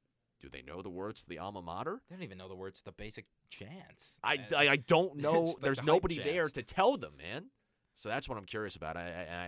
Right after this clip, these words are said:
Speaker 1: it's
Speaker 2: Yeah, it's gonna be very interesting.
Speaker 1: could be, uh, some good content coming our way of freshmen just having no idea what's going on.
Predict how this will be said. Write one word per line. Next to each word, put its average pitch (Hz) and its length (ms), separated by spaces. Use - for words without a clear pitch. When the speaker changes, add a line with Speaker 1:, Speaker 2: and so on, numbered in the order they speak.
Speaker 1:
it's 82 200
Speaker 2:
Yeah, 80 120
it's - 140
gonna 85 140
be 78 140
very 76 240
interesting. - 360
Speaker 1:
could 117 160
be, 110 180
uh, 92 260
some 95 180
good 90 160
content 85 480
coming 73 220
our 73 140
way 65 280
of 76 180
freshmen 76 320
just - 180
having 80 300
no 80 180
idea 71 200
what's 62 160
going 67 220
on. 50 140